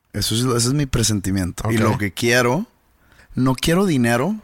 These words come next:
Speaker 2: Yo sí quiero dinero.
Speaker 1: No quiero,
Speaker 2: <laughs> Yo sí
Speaker 1: no quiero
Speaker 2: quiero.
Speaker 1: remuneración por hacer esto porque siento que no me lo merecería,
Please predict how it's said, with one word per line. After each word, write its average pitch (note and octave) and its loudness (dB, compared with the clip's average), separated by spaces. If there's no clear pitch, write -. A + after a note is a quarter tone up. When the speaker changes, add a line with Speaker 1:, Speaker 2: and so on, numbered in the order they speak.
Speaker 2:
Yo A2+ -4
sí C3 -4
quiero C#3+ 0
dinero. G#2+ -2
Speaker 1:
No A#2 -2
quiero, B2 2
Speaker 2:
<laughs> D3+ -4
Yo G#3 -6
sí - -6
Speaker 1:
no A#2+ 0
quiero C#3 2
Speaker 2:
quiero. E3+ 4
Speaker 1:
remuneración B2 2
por C#3 0
hacer A#2+ 0
esto B2+ 0
porque C3+ -2
siento A#2 0
que C3 -2
no A#2+ 2
me C3 2
lo C#3 2
merecería, A2 0